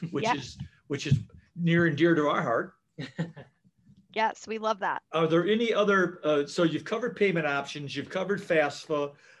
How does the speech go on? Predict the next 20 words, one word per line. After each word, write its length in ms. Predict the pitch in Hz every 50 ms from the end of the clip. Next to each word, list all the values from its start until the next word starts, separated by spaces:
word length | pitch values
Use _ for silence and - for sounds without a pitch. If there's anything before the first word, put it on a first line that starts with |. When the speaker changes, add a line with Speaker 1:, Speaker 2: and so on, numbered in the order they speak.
| _ -
Speaker 1:
we've 160 | 151 139 -
gone 260 | - 170 165 170 175
through 300 | 170 - - 180 170 165
dropout 560 | - 139 156 156 160 160 - 160 151 156 - 151
rates, 400 | 143 139 139 143 143 - - 147
which 180 | 143 - -
is, 160 | 135 117 117
which 200 | - 147 135 -
has 100 | - 131
been 180 | 113 143 135 131
great. 400 | 131 139 139 139 139 143 - - - - - - - - - - - _ -
Is 140 | 165 165 170
there 100 | 190 180
someone 380 | - - 262 320 330 277 240
at, 160 | 208 165 - - - -
at, 320 | 170 170 160 165 - -
uh, 300 | 175 160 156 151 147 143 -
Bryant 320 | 156 160 160 165 170 165 165
Stratton 560 | - - 170 165 160 165 170 165 156 156 151
that 320 | 151 147 143 143 143 -